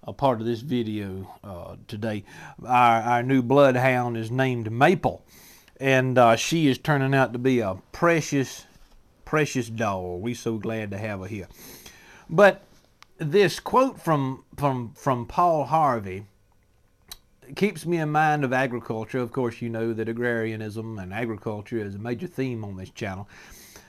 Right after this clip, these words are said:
But if it wasn't for that six-inch layer of topsoil and the fact that it rains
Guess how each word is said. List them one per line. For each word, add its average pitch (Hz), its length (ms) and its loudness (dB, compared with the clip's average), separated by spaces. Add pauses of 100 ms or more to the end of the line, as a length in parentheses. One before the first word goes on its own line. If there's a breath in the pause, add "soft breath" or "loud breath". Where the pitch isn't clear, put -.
(120)
But 160 200 4
if 156 140 0
it 151 40 2
wasn't 196 380 6
for 180 80 2
that 180 260 4
six-inch 180 640 0
layer 160 260 2
of 120 140 -4
topsoil 135 720 2
and 120 100 -4
the 110 60 -8
fact 143 300 0
that 120 120 0
it 113 160 -2
rains 110 840 -2